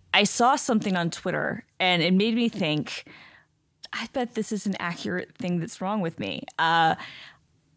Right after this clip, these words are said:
I haven't been outside in so long, and I think my vitamin D is probably low anyway because Seattle, but it's gotta be, like, non-existent now. And I was, like, reading about how everyone has vitamin D deficiencies, and I was like, "Oh, shit,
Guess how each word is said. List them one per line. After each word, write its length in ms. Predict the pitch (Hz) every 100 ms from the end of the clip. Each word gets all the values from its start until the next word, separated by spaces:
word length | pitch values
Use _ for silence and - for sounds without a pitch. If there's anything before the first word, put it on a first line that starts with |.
| _ _
I 100 | 196
haven't 340 | 269 370 302 220
been 140 | 214
outside 480 | 185 - - 175 202
in 100 | 190
so 220 | - 190
long, 400 | 165 160 190 208 -
and 100 | 170
I 60 |
think 180 | 185 285
my 160 | 262 208
vitamin 400 | 170 156 190 165
D 220 | 160 160
is 100 | 156
probably 320 | - 180 180
low 300 | 160 156 156
anyway 520 | - 156 165 190 185
because 600 | 180 147 175 151 - - -
Seattle, 600 | - 170 160 180 233 262 - - - _ _ _ -
but 340 | 214 190 170 -
it's 200 | 277 254
gotta 260 | 247 233 180
be, 120 | 180
like, 160 | 170
non-existent 720 | 165 160 156 143 151 156 147 -
now. 360 | 151 147 127 -
And 140 | 156
I 80 | 156
was, 160 | 170 165
like, 140 | 160
reading 200 | 165 160
about 120 | 151
how 120 | 165 -
everyone 320 | 160 160 165
has 140 | 156
vitamin 300 | - 151 151
D 160 | 143 147
deficiencies, 560 | 151 156 180 185 208
and 80 | 185
I 40 | 165
was 100 | -
like, 120 | -
"Oh, 260 | - 226 170
shit, 640 | - - - 214 - -